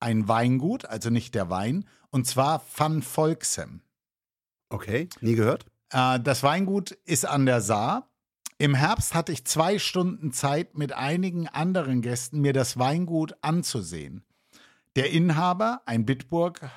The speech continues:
Speaker 1: oder der Bitburger Erbe, Roman, von dem Weingut Van Volksem, hat in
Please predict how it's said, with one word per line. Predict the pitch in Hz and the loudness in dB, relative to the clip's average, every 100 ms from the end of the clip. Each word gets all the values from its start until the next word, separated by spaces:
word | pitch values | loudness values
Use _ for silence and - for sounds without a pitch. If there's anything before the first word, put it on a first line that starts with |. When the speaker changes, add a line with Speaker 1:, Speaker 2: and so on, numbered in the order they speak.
| - | -14
Speaker 1:
oder | 110 104 | -6 -6
der | 90 120 127 | 0 0 2
Bitburger | 151 - - 170 165 170 156 - _ 143 | 0 -2 0 0 2 0 0 -10 _ -4
Erbe, | 151 170 202 185 | 0 0 -4 -6
Roman, | 135 131 165 165 185 269 - _ _ - - _ _ | 0 2 4 2 0 -2 -8 _ _ -20 -20 _ _
von | - 156 151 160 - _ - | 0 2 2 -2 -8 _ -4
dem | 135 135 | 2 4
Weingut | 127 180 185 147 - | 4 2 2 2 2
Van | 127 117 | 2 2
Volksem, | 123 127 135 156 113 | 2 0 -2 -6 -4
hat | 151 - | -6 -2
in | 147 | -2